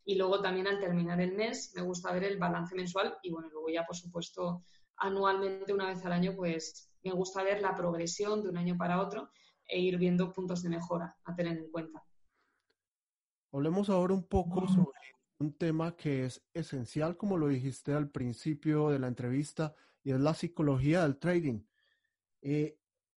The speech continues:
Speaker 2: hablemos de cómo usted recibe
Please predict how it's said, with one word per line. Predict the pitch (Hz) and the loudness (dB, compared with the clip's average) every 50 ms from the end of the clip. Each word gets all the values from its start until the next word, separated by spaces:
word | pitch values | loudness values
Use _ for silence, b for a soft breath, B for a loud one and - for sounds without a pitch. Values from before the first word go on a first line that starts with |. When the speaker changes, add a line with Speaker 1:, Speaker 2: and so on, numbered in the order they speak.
| _ _ _ - - | _ _ _ -2 4
Speaker 2:
hablemos | 170 175 175 185 185 202 208 214 220 220 220 214 220 208 175 | 8 8 10 10 10 8 8 8 10 10 10 10 8 8 6
de | 170 165 156 151 - _ | 4 4 4 2 -2 _
cómo | - - 196 196 208 233 240 | 0 4 6 6 6 6 4
usted | 214 - - - - 185 170 156 | 2 0 -4 0 4 4 4 6
recibe | 143 156 170 165 156 - - 170 156 147 147 151 151 151 147 - | 4 2 2 0 0 0 2 4 4 6 6 4 2 2 -2 -6